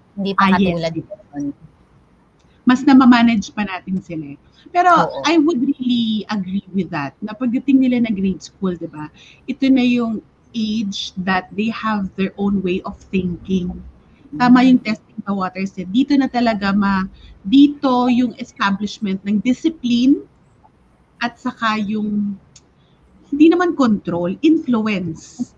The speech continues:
Speaker 2: Makikita
Speaker 1: Ayun.
Speaker 2: natin. Makikita natin sa anak natin kung tama. And then they, they will always test the waters. Nasabi mo na,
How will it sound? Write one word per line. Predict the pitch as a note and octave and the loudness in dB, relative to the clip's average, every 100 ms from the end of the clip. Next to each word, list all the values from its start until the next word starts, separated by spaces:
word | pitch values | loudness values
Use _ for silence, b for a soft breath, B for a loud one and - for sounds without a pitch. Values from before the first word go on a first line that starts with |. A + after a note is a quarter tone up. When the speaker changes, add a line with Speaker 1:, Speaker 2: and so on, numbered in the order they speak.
| _ _ _ | _ _ _
Speaker 2:
Makikita | - - D3+ - A3+ | -4 -2 -2 -2 -2
Speaker 1:
Ayun. | G#3+ | -2
Speaker 2:
natin. | D3+ - - _ - _ b b - | -4 -10 -20 _ -20 _ b b -2
Makikita | A3+ B3+ B3 C4 A#3+ | 0 0 -2 -4 -2
natin | A3 F3 - F#3 | -2 -2 -4 -6
sa | F#3+ - | -6 -4
anak | G3 F#3+ - | -2 -2 -2
natin | E3 D#3+ E3+ F#3 | -4 -4 -6 -8
kung | - F3+ F#3 F#3 | -8 -8 -8 -4
tama. | A#3+ A#3+ A3+ - | 2 4 2 -2
And | B3 B3 | 0 2
then | B3 A3+ | 2 2
they, | C#4+ C4+ | 0 0
they | A#3 D4+ | 2 4
will | D#4 D4 | 4 2
always | C4+ C4 C4+ - | 2 2 0 -2
test | G#3+ - | -10 -8
the | F#3+ | -8
waters. | F3+ D3 - - C3+ _ B B B | -6 -6 -8 -18 -18 _ B B B
Nasabi | A#3 A#3+ C4+ B3 | -2 2 2 6
mo | C#4+ | 6
na, | D4 | 6